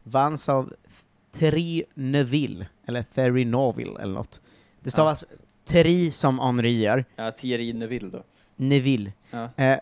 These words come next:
Speaker 1: vilka är de två första bokstäverna i namnet på Korsicas huvudstad?
Speaker 2: Oh,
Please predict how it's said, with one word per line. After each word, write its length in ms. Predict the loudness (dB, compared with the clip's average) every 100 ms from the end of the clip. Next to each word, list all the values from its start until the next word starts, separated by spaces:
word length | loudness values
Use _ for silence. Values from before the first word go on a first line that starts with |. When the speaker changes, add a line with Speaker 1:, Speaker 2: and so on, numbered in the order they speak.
| -2
Speaker 1:
vilka 640 | 2 4 4 0 2 4
är 220 | 8 6
de 160 | 6 0
två 240 | 2 2
första 280 | 4 4 4
bokstäverna 640 | 0 0 0 2 2 2
i 60 | 2
namnet 760 | 4 4 2 0 0 0 -4 -6
på 240 | -2 0
Korsicas 840 | 0 -2 0 0 -2 -4 -6 -2 -2
huvudstad? 500 | 0 -2 0 -2 -2 -10 _ _ _ _ _ _ _ _ _ _ _ _ _ -20 _ _ _ _ _ _
Speaker 2:
Oh, 720 | -18 -14 -14 -12 -12 -12 -14